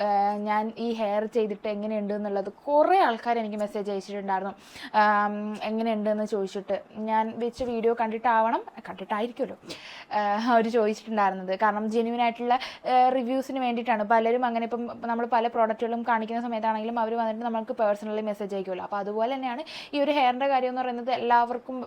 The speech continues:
ഇമ്പോർട്ടൻ്റ് ആയിട്ടുള്ള ഒരു കാര്യമാണല്ലോ. ആ, അപ്പം അതുകൊണ്ടാണ്. പിന്നെ ഒരു കാര്യം ഞാൻ പറയുകയാണ്, പ്രത്യേകിച്ച് പറയുകയാണ്, പലരും ചോദിക്കുന്നൊരു കാര്യമാണ് ഹെയറിൻ്റെ ഫ്രണ്ട് പോർഷൻ ഇയർ ടു ഇയർ മുതൽ ഈ ഒരു സംഭവം വെക്കുമോ എന്നുള്ളത്.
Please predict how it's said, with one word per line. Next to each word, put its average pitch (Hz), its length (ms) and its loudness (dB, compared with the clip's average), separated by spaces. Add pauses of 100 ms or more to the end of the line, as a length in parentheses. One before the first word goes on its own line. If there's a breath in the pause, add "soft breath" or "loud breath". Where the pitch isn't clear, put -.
(300)
ഇമ്പോർട്ടൻ്റ് 233 380 0
ആയിട്ടുള്ള 220 280 2
ഒരു 220 120 -8
കാര്യമാണല്ലോ. 196 460 0 (480 loud breath)
ആ, - 20 6 (280)
അപ്പം 262 140 -4 (120)
അതുകൊണ്ടാണ്. 233 440 2 (200 loud breath)
പിന്നെ 359 240 6
ഒരു 302 180 4
കാര്യം 240 300 6
ഞാൻ 233 40 4 (140)
പറയുകയാണ്, 220 400 2 (160)
പ്രത്യേകിച്ച് 277 540 0
പറയുകയാണ്, 226 340 2 (140)
പലരും 302 420 10 (880)
ചോദിക്കുന്നൊരു 254 460 2
കാര്യമാണ് 226 400 4
ഹെയറിൻ്റെ 254 340 6 (100)
ഫ്രണ്ട് 285 340 0
പോർഷൻ 233 300 4 (380 loud breath)
ഇയർ 320 180 4 (100)
ടു 320 100 0
ഇയർ 254 220 6
മുതൽ 226 300 4
ഈ - 20 0 (100)
ഒരു 247 160 0
സംഭവം 214 380 4
വെക്കുമോ 226 300 0
എന്നുള്ളത്. 196 300 0